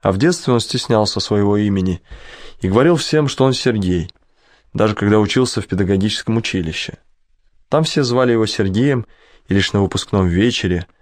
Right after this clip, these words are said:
при вручении диплома, все узнали, что его зовут Свет. И гул ещё долго стоял в актовом зале. Если он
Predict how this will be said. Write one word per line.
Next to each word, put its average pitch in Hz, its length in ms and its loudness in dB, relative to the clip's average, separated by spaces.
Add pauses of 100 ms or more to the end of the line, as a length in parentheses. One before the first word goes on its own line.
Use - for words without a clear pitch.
(180)
при - 120 -4
вручении 117 480 0
диплома, 117 500 0
все - 260 -2
узнали, 120 500 2
что - 200 -4
его 113 160 2
зовут 113 260 0
Свет. 90 440 -2 (760)
И 110 100 0
гул 175 240 4
ещё 147 240 0
долго 139 320 2
стоял 107 360 2
в 101 100 0
актовом 101 380 0
зале. 90 440 -2 (1200)
Если 101 280 0
он 110 280 0